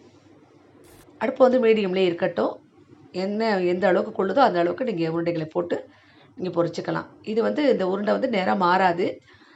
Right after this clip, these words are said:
அதனால கொஞ்ச நேரம் நல்லா வேக விட்டுருங்க. இது பாத்திரத்துலயும் ஒட்டாது, உங்களுக்கு எண்ணெயும் குடிக்காது.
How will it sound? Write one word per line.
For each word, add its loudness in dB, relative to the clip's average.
அதனால 4
கொஞ்ச 0
நேரம் 0
நல்லா 0
வேக -2
விட்டுருங்க. -6
இது -10
பாத்திரத்துலயும் 2
ஒட்டாது, 2
உங்களுக்கு -2
எண்ணெயும் 0
குடிக்காது. -2